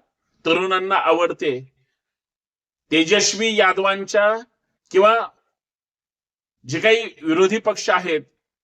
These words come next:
तेजस्वी यादवांना मुख्यमंत्री करण्यासाठी काँग्रेस असेल, तिथले जी काही स्थानिक प्रादेशिक पक्षाची, त्यांच्यासोबतचे इंडिया गठबंधन मधले लोक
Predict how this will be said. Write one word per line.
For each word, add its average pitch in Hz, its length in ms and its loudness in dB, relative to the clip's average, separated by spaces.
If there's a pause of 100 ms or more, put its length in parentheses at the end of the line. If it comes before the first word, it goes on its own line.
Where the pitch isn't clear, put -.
(220)
तेजस्वी 190 500 -2
यादवांना 196 480 0
मुख्यमंत्री 196 800 -6 (840)
करण्यासाठी 196 680 -2
काँग्रेस 196 560 -2
असेल, 202 380 -4 (460)
तिथले 233 260 0
जी 226 140 -6
काही 233 200 0
स्थानिक 208 380 -6 (140)
प्रादेशिक 190 460 -6 (560)
पक्षाची, 175 480 -6
त्यांच्यासोबतचे 196 880 -4 (600)
इंडिया 202 380 2 (100)
गठबंधन 202 560 -2
मधले 196 360 -2
लोक 185 240 -2